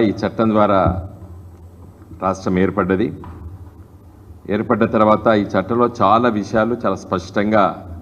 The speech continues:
చెప్పడం జరిగింది. రెండు రాష్ట్రాల మధ్య ఏ విధంగా సమస్యలు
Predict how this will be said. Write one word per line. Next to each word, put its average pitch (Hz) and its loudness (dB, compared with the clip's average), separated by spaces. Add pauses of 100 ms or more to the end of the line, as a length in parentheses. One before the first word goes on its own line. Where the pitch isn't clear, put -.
(260)
చెప్పడం 101 0
జరిగింది. 90 0 (920)
రెండు 117 4 (140)
రాష్ట్రాల 107 4
మధ్య 95 -2 (2000)
ఏ 104 2
విధంగా 104 4 (640)
సమస్యలు 98 -2